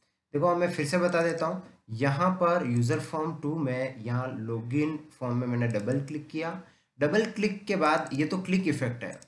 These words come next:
अब हम लेंगे माउस मूव इफेक्ट, मतलब अगर माउस उसके ऊपर से मूव करता है, माउस का कर्सर उसके ऊपर से मूव करता है, तब क्या इफेक्ट होना चाहिए। तो अब हम लिखेंगे यूजर फॉर्म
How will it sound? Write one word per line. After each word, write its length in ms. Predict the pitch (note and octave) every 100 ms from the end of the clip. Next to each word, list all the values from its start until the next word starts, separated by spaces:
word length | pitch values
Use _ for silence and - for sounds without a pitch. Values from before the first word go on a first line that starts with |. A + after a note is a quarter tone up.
| _
अब 160 | C#3+ E3
हम 280 | C#3+ E3 E3+
लेंगे 420 | B2+ C3+ C#3 D#3+
माउस 500 | C#3 A#2 B2+ D3 -
मूव 300 | A#2+ B2 A2
इफेक्ट, 420 | F#2+ - F#2 - _ _ _ -
मतलब 260 | C#3+ G3 G3
अगर 180 | G#3
माउस 380 | F#3 C3 E3+ F#3
उसके 240 | F3 - F#3
ऊपर 280 | D#3+ -
से 140 | F3+ E3+
मूव 300 | C#3 E3 F#3
करता 300 | B2+ A#2+ F#2
है, 240 | F#2 - _
माउस 280 | A#2 C#3 D#3
का 120 | E3+
कर्सर 440 | D#3+ B2+ A#2+ E3+ E3
उसके 260 | D#3 -
ऊपर 280 | D#3 A#2+ C#3+
से 160 | - D#3+
मूव 240 | D3+ F3+
करता 260 | C3+ A#2+ C3+
है, 180 | C3+
तब 100 | -
क्या 220 | E3+ - F3+
इफेक्ट 340 | E3+ D#3 C#3+
होना 300 | B2+ G#2+ F#2+
चाहिए। 360 | F#2+ F#2 F2+ - _ _ _ _ -
तो 320 | C#3+ - -
अब 240 | D#3 F#3+ F3+
हम 220 | E3+ F#3
लिखेंगे 440 | D3 C#3+ F#3+ C#3+ D3 - - - - - - - - - - - _ _ _ _ -
यूजर 200 | C3+ E3+
फॉर्म 400 | - D#3 B2+